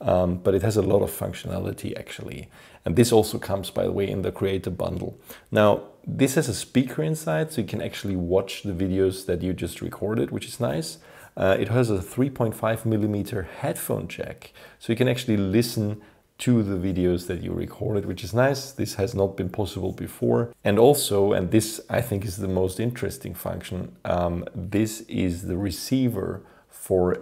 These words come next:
a wireless audio transmitter that is also in the box. Um, this little device you can just clip on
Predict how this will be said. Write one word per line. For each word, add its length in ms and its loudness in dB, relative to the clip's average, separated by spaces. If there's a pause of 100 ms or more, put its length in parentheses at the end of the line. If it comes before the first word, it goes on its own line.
a 560 0
wireless 520 2
audio 340 0
transmitter 640 -6
that 220 0
is 220 -2
also 460 0
in 160 -2
the 60 -4
box. 480 -8 (380)
Um, 560 -2
this 220 0
little 240 -2
device 680 -4
you 60 -14
can 180 -4
just 340 -8
clip 340 4
on 360 -2